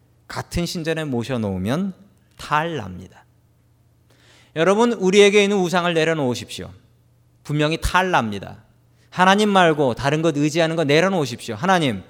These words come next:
하나님께서 원하시면 난 모든 것을 내어놓을 수 있습니다. 나는 하나님만 의지하겠습니다." 이 다짐하고 살아갈 수 있는 저와 여러분 될 수 있기를 주님의 이름으로 간절히 축원합니다. 아멘.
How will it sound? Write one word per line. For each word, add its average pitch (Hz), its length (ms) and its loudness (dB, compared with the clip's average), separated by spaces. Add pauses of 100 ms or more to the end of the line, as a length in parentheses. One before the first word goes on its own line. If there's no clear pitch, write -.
(320)
하나님께서 233 640 0
원하시면 180 540 0
난 165 280 0
모든 277 440 2
것을 285 280 2
내어놓을 196 380 0
수 156 120 -8
있습니다. 113 600 -6 (320)
나는 165 320 4
하나님만 240 560 4
의지하겠습니다." 156 880 0 (220)
이 214 160 0
다짐하고 254 540 4
살아갈 208 360 2
수 - 140 -6
있는 143 520 -2 (280)
저와 151 260 4
여러분 180 300 6
될 180 140 4
수 180 120 -2
있기를 165 640 4 (180)
주님의 170 340 0
이름으로 139 280 -2
간절히 233 420 0
축원합니다. 185 800 4 (320)
아멘. 151 460 4